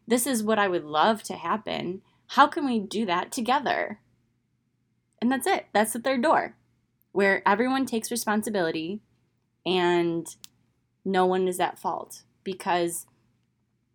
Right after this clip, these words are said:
you have to understand that people have different capacities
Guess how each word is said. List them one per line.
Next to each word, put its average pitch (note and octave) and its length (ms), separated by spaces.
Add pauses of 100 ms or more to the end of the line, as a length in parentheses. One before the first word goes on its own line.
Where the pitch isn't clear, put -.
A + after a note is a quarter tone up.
(300)
you G#3 180
have G3+ 280
to - 120
understand G3 840
that E3+ 280
people G#3 680 (640)
have G3 380
different G3 340
capacities B3 1080